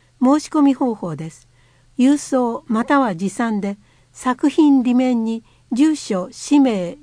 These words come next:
電話番号、年齢、学年、学校名、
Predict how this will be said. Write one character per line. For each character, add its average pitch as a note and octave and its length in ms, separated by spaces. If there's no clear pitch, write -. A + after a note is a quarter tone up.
電 B3+ 260
話 C#4+ 140
番 B3+ 260
号、 D#3+ 380
年 C4 320
齢、 A#3 400
学 G#3 320
年、 G#3+ 300
学 A#3 300
校 D4+ 240
名、 F3+ 280